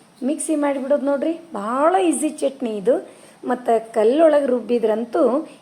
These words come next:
ಇನ್ನೂ ಟೇಸ್ಟ್ ಆಗ್ತದೆ. But ನಾನು ಕಲ್ಲೊಳಗೆ ಏನು ರುಬ್ಲಿಲ್ಲ ರೀ, ಟೈಮ್ ಇರಲಿಲ್ಲ. ಅದರೊಳಗೂ ದ್ವಾದಶಿ ಅಂದ ಕೂಡಲೇ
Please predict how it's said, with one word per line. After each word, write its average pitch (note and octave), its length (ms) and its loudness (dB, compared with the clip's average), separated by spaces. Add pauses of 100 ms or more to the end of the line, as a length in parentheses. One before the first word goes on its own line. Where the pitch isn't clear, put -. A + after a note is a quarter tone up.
ಇನ್ನೂ C#4+ 420 2
ಟೇಸ್ಟ್ D4 460 -4
ಆಗ್ತದೆ. A3+ 420 0
But A#3+ 240 -4
ನಾನು A3+ 420 -2 (360)
ಕಲ್ಲೊಳಗೆ B3 420 4
ಏನು A#3 100 -2
ರುಬ್ಲಿಲ್ಲ A#3+ 420 2
ರೀ, D4+ 300 -4 (140)
ಟೈಮ್ A3+ 280 0
ಇರಲಿಲ್ಲ. B3 280 2 (420)
ಅದರೊಳಗೂ A#3 420 4
ದ್ವಾದಶಿ C4 680 0
ಅಂದ A3 220 -4
ಕೂಡಲೇ C#4 600 -4